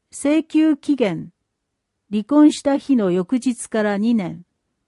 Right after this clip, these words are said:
を過ぎると請求することができなくなります。また、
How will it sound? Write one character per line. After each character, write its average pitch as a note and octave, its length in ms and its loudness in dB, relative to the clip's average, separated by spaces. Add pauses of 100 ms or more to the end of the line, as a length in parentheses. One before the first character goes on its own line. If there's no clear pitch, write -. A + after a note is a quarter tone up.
を A3 120 -2
過 - 180 -6
ぎ C#4 160 6
る G#3 140 0
と E3 400 -8
請 C#4+ 280 -2
求 D4 280 2
す C#4+ 180 -4
る C#4 80 0
こ C#4 140 -2
と C#4 100 -2
が G3+ 160 -2
で F#3 140 -4
き B3+ 100 -4
な A3+ 140 -2
く F3 120 -10
な D#3+ 140 -6
り E3 140 -10
ま D3 140 -12
す。 - 280 -20 (640)
ま A3+ 160 -4
た、 B3+ 300 -4